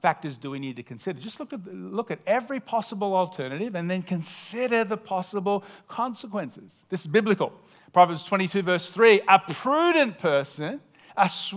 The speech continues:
a smart or a wise person foresees danger and takes precaution, while the simpleton goes blindly on and suffers the consequence."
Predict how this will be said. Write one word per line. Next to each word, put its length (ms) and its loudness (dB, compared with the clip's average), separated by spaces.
a 80 2
smart 600 2
or 140 4
a 120 6
wise 580 6
person 460 -4
foresees 1700 2
danger 800 0
and 180 0
takes 360 0
precaution, 840 -4
while 220 6
the 100 -2
simpleton 800 -4
goes 280 6
blindly 640 2
on 380 8
and 200 0
suffers 440 0
the 80 -10
consequence." 680 -10